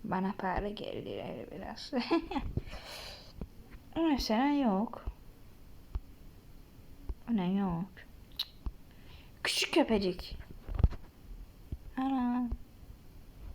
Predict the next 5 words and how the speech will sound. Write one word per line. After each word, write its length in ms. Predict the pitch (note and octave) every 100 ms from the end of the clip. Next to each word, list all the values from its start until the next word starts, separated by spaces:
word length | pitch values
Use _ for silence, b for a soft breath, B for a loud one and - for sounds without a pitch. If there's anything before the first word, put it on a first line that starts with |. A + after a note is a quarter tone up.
| - - - - - - - - - - - - - - B B B B -
Burada 280 | G3+ A3+ A#3+
bir 100 | A#3+
köpecik 480 | A#3 A#3 B3 C4+
vardı 220 | C#4+ D#4 D#4
sanki. 420 | - B3 A#3